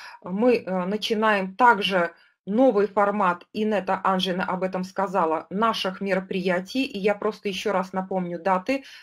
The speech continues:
Двадцать третье и двадцать, э, двадцать второе и двадцать третье, прошу прощения, октября мы встречаемся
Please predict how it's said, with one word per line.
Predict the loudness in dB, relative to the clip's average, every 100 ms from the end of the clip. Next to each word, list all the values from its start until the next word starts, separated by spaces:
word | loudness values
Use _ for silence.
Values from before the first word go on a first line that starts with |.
| _
Двадцать | -8 4 6 6 2 -8 -4
третье | 2 2 2 -2 -2
и | -2 -10
двадцать, | -6 2 2 2 -10 -10 -10
э, | -8
двадцать | 0 0 0 0
второе | 2 2 0
и | -4
двадцать | -2 -2 -2 -4 -4
третье, | -4 -4 -6
прошу | -8 -8 -8
прощения, | -8 -6 -6 -8 -8
октября | -4 -6 -6 -12 -6 -4 -4
мы | -6
встречаемся | -12 -12 -6 -6 -6 -8 -10